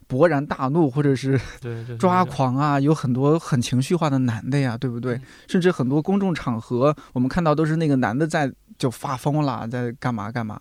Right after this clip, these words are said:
Speaker 1: 的。这个好像不是那么的有男女性的区别，而是一种我们在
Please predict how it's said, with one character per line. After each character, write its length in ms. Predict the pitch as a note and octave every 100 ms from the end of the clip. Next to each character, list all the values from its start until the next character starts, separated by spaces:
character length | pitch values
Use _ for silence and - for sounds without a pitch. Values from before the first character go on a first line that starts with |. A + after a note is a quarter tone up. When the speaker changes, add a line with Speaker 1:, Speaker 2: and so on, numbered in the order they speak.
| -
Speaker 1:
的。 160 | F2+ - _ _ -
这 100 | E4
个 60 |
好 180 | C#4 -
像 220 | B2+ C#3
不 180 | C#3 C3
是 140 | B2+ F#3+
那 160 | A3+
么 180 | F#3 C3+
的 140 | B2
有 240 | B2 A#2 A#2+
男 240 | C3+ A#2+
女 100 | D3
性 140 | B2 C3+
的 80 |
区 180 | A#2 -
别， 160 | C3 A2+
而 160 | A2+
是 160 | D3+ G#3
一 140 | F3+
种 240 | D#3+ B2+ A#2+
我 100 | A2
们 320 | G#2 A#2 B2 -
在 160 | - C#3+